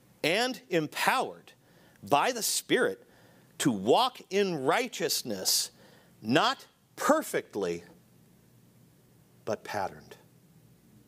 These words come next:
Patterned. It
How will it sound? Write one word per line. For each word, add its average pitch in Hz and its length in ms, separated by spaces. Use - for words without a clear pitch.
Patterned. 85 500
It 135 320